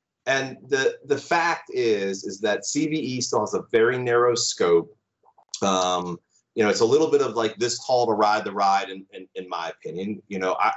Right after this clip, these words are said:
I like C V E. We use it for some things, but you cannot use it for vulnerability intelligence to prioritize and remediate at your organization.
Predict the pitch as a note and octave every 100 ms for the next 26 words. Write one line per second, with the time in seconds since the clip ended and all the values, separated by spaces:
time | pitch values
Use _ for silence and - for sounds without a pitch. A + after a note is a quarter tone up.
0 | F#2+ G2+ A#2 G#2 A#2 D3 - - F#2+ E2+
1 | - E2+ G2 G#2 G2+ C#3 C3+ - - A2
2 | - G2 F2+ - F2 F#2+ - - B2+ B2+
3 | C3+ C3 B2+ D#3 - A2+ C3 F3 E3+ F3
4 | - - _ _ _ _ B2+ A#2 B2+ C#3
5 | C3 C3+ C3 C#3 C#3 A2 F#2+ G#2 B2+ -
6 | - - A2+ - A#2+ - F#2+ F#2+ A2 A#2
7 | G#2+ G2 F#2 F#2 F#2 G#2+ G#2 B2 G#2+ G#2
8 | A2 G#2 D3+ G3 -